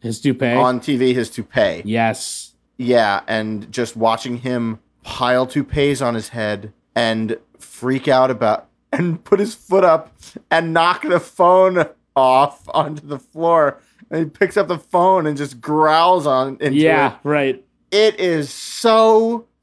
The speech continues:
Speaker 2: freaking funny.
Speaker 1: It's a
Speaker 2: I
Speaker 1: great show, man.
Speaker 2: Ah, I like, that would be a really fun thing to dive really deep into.
Speaker 1: Uh,
Speaker 2: Um,
Speaker 1: next podcast.
Speaker 2: Oh, I'd do it.
Speaker 1: In, in four years or whatever.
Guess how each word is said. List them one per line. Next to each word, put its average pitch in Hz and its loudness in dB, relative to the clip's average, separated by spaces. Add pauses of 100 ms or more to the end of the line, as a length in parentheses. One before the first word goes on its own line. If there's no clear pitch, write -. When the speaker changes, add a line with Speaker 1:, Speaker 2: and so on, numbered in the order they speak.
Speaker 2:
freaking 254 -4
funny. 170 0
Speaker 1:
It's 247 -2
a 285 0
Speaker 2:
I 147 0
Speaker 1:
great 131 2
show, 113 -4
man. 98 -8 (260)
Speaker 2:
Ah, 180 -8 (200)
I 185 0
like, 175 -2
that 240 2
would 196 2
be 170 0
a 156 2
really 175 -2
fun 135 -4
thing 120 -6
to 120 -8
dive 107 -2
really 107 -4
deep 98 -12
into. 90 -16 (280)
Speaker 1:
Uh, 120 0
Speaker 2:
Um, 127 0
Speaker 1:
next 147 -4
podcast. 175 -2 (240)
Speaker 2:
Oh, 139 0 (300)
I'd 139 -2
do 123 0
it. 120 -6 (180)
Speaker 1:
In, - -10
in 113 -8
four 151 -2
years 160 -2
or 131 -2
whatever. 120 -2